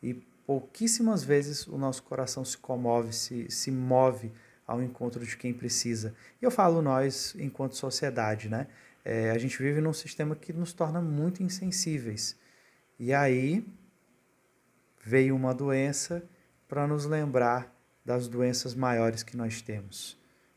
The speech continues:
enquanto humanidade. O Papa Francisco também disse que nós vi-, nó-,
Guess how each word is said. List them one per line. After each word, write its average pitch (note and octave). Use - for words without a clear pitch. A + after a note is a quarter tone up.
enquanto A2+
humanidade. A2
O -
Papa A2+
Francisco B2
também A#2+
disse B2
que A#2+
nós A#2+
vi-, A2
nó-, A2+